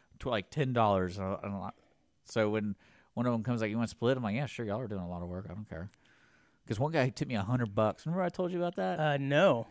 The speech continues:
Speaker 1: Yeah. It
Speaker 2: What'd
Speaker 1: was,
Speaker 2: you do for him?
Speaker 1: uh, all I did was not yell at his kid.
Speaker 2: No wonder that's,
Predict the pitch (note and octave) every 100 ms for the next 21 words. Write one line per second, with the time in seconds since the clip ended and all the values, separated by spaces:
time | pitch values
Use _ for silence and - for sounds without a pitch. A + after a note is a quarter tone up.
0 | - - B2 F#3+ G2+ - C3+ D#3 C#3 D3+
1 | C#3+ C#3 D#3+ D#3+ A#2 C3 C3+ B2+ G2+ C3+
2 | E3+ C#3+ E3+ F#3 B2+ G#2+ - - - -
3 | A2+ B2 G#2+ A#2 B2 A#2 - F3 F#3 -
4 | _ _ _ _ - - - _ _ _
5 | _ _ _ _ - - - - D#3+ E3+
6 | - C#4+